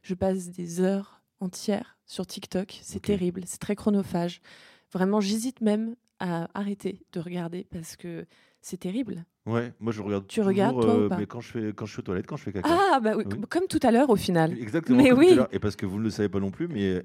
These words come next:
Speaker 2: euh, Emma est arrivée en avance parce que moi, j'étais aux toilettes, en train de faire mes petites affaires, tranquille.
Speaker 1: <laughs>
Speaker 2: Et le problème, tu vois, c'est, j'ai l'impression que c'est un truc que de mecs, tu sais, de, de, quand on est aux toilettes et quand on a notre,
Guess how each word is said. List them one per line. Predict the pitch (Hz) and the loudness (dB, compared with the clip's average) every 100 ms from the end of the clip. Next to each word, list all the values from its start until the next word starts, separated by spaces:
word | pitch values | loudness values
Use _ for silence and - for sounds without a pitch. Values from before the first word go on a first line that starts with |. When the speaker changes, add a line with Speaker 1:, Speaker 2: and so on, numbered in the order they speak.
| - | -2
Speaker 2:
euh, | 101 95 | -2 -2
Emma | 107 120 | -4 -6
est | 110 | -4
arrivée | 98 95 | -4 -2
en | 98 | -2
avance | 95 104 165 | -2 -4 -8
parce | - | -10
que | 117 | -8
moi, | |
j'étais | 135 131 | -6 -6
aux | |
toilettes, | 123 80 69 - - 151 - | -6 -8 -8 -6 -2 -2 -2
en | |
train | 98 104 | -2 -2
de | 92 | -2
faire | - 98 | -2 -2
mes | 120 | -2
petites | - 95 | -8 -10
affaires, | 80 - 95 | -10 -10 -14
tranquille. | - 381 403 605 | -4 0 0 10
Speaker 1:
<laughs> | 440 - - 269 | 12 12 8 4
Speaker 2:
Et | |
le | 208 - | 0 -4
problème, | - 123 165 | -2 0 0
tu | 147 156 | 0 -4
vois, | |
c'est, | - 117 113 - | -4 -4 -4 -6
j'ai | 113 | -8
l'impression | 151 156 196 | -6 -6 -8
que | 196 | -8
c'est | 131 | -8
un | |
truc | 117 139 | -8 -10
que | 143 | -8
de | 143 | -8
mecs, | 139 160 | -8 -10
tu | - | -10
sais, | 151 | -8
de, | 139 120 110 - _ 117 | -2 -2 -2 -10 _ -6
de, | 113 | -4
quand | 127 123 123 | -4 -8 -6
on | |
est | 131 | -6
aux | 151 | -2
toilettes | 135 143 | -2 -2
et | 123 | -6
quand | 104 101 | -10 -8
on | |
a | 98 | -6
notre, | 98 | -6